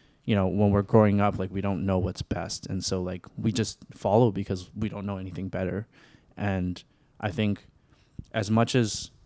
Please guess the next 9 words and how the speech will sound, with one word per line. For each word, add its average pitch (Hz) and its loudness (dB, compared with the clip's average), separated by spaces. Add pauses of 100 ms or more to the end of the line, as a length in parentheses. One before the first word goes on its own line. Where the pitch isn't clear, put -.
(120)
you 113 0
know, 98 0 (360)
not 110 2
everyone's 107 2
perfect, 117 0
I - -4
think 104 -4
whether, 104 0 (640)
um, 95 -8